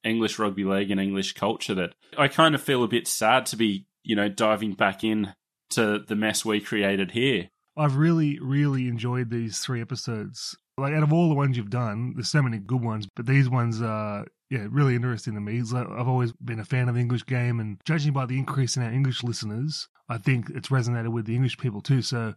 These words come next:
Speaker 2: if you keep sharing it with your friends over there, that'd be great.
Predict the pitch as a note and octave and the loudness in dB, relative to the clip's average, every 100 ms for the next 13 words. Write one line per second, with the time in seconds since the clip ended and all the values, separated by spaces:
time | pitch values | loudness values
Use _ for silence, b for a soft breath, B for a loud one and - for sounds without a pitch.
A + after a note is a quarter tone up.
0 | _ - C3 B2+ E3 D3+ D3 C3 B2+ B2 | _ -4 -2 2 4 4 2 2 2 -2
1 | A#2 A2+ B2+ B2+ B2 A#2 A2+ A2 A#2 D3 | -4 -4 0 2 4 2 0 -2 0 0
2 | D#3+ C3+ A2+ G#2+ G#2+ B2 B2+ | -2 -4 -8 -8 -8 -6 -4